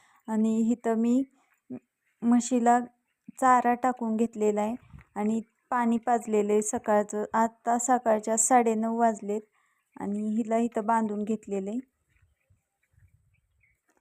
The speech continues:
मी इकडची सगळी क्लिनिंग करून घेतलेली या, या आणि स-, इथल्या कुंड्या पण स्वच्छ करून घेतल्या त्या. आज लय, अ,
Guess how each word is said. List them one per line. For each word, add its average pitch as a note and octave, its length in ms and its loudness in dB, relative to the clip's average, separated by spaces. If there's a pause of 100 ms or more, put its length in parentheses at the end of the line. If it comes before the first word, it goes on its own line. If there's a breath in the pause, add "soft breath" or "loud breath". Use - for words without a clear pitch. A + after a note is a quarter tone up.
(1600)
मी B3 220 -12
इकडची B3+ 420 -12
सगळी A#3+ 300 -14
क्लिनिंग B3 440 -8
करून A3 340 -14
घेतलेली A3 520 -16
या, A3 140 -18 (460)
या A3+ 160 -12
आणि G#3 480 -14 (680)
स-, C4+ 40 -20 (580)
इथल्या A3+ 380 -14
कुंड्या B3+ 340 -6
पण B3+ 160 -12
स्वच्छ A#3+ 340 -18 (120)
करून G#3+ 240 -16
घेतल्या G#3+ 340 -18
त्या. G#3+ 260 -20 (600)
आज G#3+ 260 -18
लय, A#3 280 -8
अ, G#3 180 -10